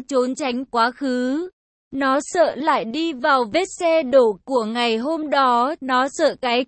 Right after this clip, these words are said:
cảm giác mất mát nếu biết kết quả là mất mát thì nó thà chọn cô độc. Còn hơn, mình nó với bé, một căn nhà nhỏ, một khu vườn nhỏ, hai cha con sống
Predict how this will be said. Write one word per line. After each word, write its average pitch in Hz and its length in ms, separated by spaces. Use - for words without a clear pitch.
cảm 247 200
giác 269 360
mất 302 280
mát 349 320
nếu 262 260
biết 349 260
kết 349 200
quả 220 300
là 226 260
mất 254 340
mát 359 240
thì 240 220
nó 214 320
thà 233 300
chọn 254 220
cô 339 240
độc. 233 240
Còn 254 260
hơn, 285 540
mình 262 380
nó 220 240
với 254 240
bé, 240 580
một 277 360
căn 339 260
nhà 294 220
nhỏ, 226 560
một 277 260
khu 349 260
vườn 269 300
nhỏ, 269 500
hai 339 260
cha 320 340
con 302 280
sống 262 460